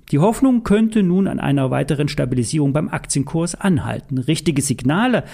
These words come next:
kommen erst über siebenundzwanzig Euro, besser noch dreißig Euro, oberhalb der alten Konsolidierungsspanne.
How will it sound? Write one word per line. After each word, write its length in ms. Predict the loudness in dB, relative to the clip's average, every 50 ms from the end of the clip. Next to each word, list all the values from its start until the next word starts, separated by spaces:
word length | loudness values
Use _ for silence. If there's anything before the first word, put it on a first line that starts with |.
| -18 -20 -20 -20 -12 -4
kommen 300 | 0 2 2 2 2 0
erst 300 | 0 0 -2 -2 -2 -2
über 240 | -2 0 0 2 2
siebenundzwanzig 720 | 2 4 4 4 2 2 2 0 0 0 0 -2 -2 0
Euro, 360 | 0 2 2 2 0 -2 -4 -6 -4 -2
besser 240 | 0 0 0 0
noch 220 | 0 0 -2 -4 -6
dreißig 560 | -10 -6 -2 0 0 0 0 0 -4 -6 -4
Euro, 400 | -4 -6 -6 -6 -6 -8 -10 -8 -4 -2
oberhalb 480 | 0 2 2 2 0 0 -2 -2 -2 -4
der 140 | -4 -4
alten 240 | -4 -4 -4 -4 -4
Konsolidierungsspanne. 1200 | -2 -2 -2 -2 -2 -2 -4 -4 -2 0 0 0 0 -4 -6 -8 -10 -10 -10 -8 -8 -8 -8 -10